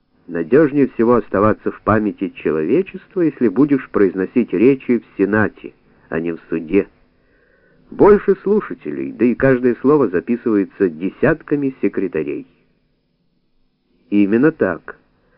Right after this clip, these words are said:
Значит, вас интересуют немцы. Что ж, попробуйте побеседовать с профессором Хорстом Зуле. Он сбежал сюда от Гитлера. В сорок четвертом его квартиру подожгли молодые нации.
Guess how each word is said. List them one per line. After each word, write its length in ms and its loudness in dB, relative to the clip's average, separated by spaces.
Значит, 440 2
вас 220 2
интересуют 720 2
немцы. 600 0
Что 240 0
ж, 180 -20
попробуйте 540 0
побеседовать 640 0
с 120 -20
профессором 580 0
Хорстом 640 0
Зуле. 460 2
Он 320 4
сбежал 580 2
сюда 220 2
от 80 0
Гитлера. 500 -4
В 100 -10
сорок 220 4
четвертом 600 0
его 240 0
квартиру 480 -2
подожгли 500 0
молодые 480 0
нации. 440 -4